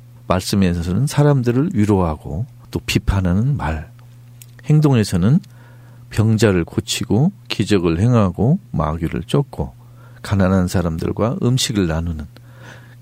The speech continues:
또 불의한 세력에 저항하는 그 여러 모습에서 하느님 나라를 부분적으로 보여주셨습니다. 그런데 우리 로마 가톨릭 교회는 예수의 인성과 신성,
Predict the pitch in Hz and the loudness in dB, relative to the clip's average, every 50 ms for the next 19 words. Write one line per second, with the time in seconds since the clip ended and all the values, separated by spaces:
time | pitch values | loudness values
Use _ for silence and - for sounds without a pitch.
0 | - - 143 151 190 202 - - - - - - 131 120 127 127 127 123 120 120 | -2 0 2 2 0 -2 -6 -14 -20 -16 -6 -2 0 2 4 4 4 2 0 0
1 | - 147 143 135 135 127 127 113 - - 110 107 104 101 95 92 87 82 76 71 | 0 2 2 2 2 2 0 -2 0 0 2 2 2 2 2 0 0 -2 -2 -6
2 | - - - 147 151 151 139 120 98 95 98 104 101 92 87 87 82 82 - - | -4 -2 2 2 4 4 4 2 2 2 2 2 0 -2 -2 -4 -6 -6 -6 -4
3 | 82 82 82 - - 95 101 - 131 156 175 180 170 160 151 139 123 110 95 92 | -4 -2 -2 -2 -4 -4 -2 2 2 4 4 4 4 2 2 2 2 2 2 0
4 | 85 82 95 107 131 170 196 - - - - - - - 131 123 139 143 139 127 | 0 0 0 2 2 0 0 -4 -8 -20 -20 -18 -4 -2 0 2 2 2 2 2
5 | - 110 92 98 101 107 - 131 - - - 117 120 120 113 110 95 - 78 73 | 2 0 0 0 0 -2 -2 -4 -4 -2 0 2 2 2 0 -2 -4 -4 -6 -6
6 | - - 78 71 71 67 - 82 78 73 - - - - - - - - - - | -6 -8 -8 -6 -6 -4 -4 -4 -6 -8 -12 -18 -20 -20 -20 -20 -20 -20 -20 -20
7 | - - - - - - - 147 160 160 139 101 92 110 143 185 - - - - | -20 -20 -20 -20 -8 -2 0 2 2 2 2 2 2 2 2 2 0 -4 -10 -20
8 | - - - - - - - 113 123 120 107 120 120 123 127 120 113 - 156 156 | -20 -20 -20 -20 -8 -4 0 2 2 4 4 4 2 4 2 2 2 0 0 2
9 | 170 151 123 104 - - 101 90 87 85 95 110 107 87 73 71 - - - - | 2 2 2 0 0 0 0 2 2 4 2 2 2 0 -2 -4 -8 -14 -20 -20
10 | - - - 110 113 127 131 - - - 131 135 143 156 - - 117 113 123 123 | -14 -4 0 2 4 4 2 2 0 0 2 2 2 0 0 0 0 2 2 2
11 | 110 127 110 104 101 95 101 101 98 101 - - - - 143 143 135 - 85 76 | 2 2 0 2 0 0 0 0 0 0 -2 -4 0 2 2 2 2 2 -2 -4
12 | 76 | -6